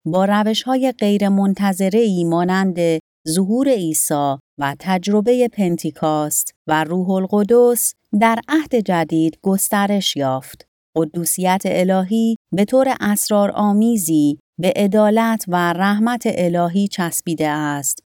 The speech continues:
و واضح‌ترین توضیح برای مرگ عیسی بر روی صلیب است. قدوسیت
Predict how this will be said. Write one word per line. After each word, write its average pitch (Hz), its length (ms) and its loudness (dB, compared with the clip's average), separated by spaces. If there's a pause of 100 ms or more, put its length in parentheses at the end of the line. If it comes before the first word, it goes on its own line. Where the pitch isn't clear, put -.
و 165 40 2
واضح‌ترین 196 1000 0
توضیح 226 640 0
برای 190 440 0
مرگ 220 400 -2
عیسی 156 640 -4 (160)
بر 180 200 0
روی 208 300 -2
صلیب 160 460 0
است. 127 520 -6 (440)
قدوسیت 190 920 -2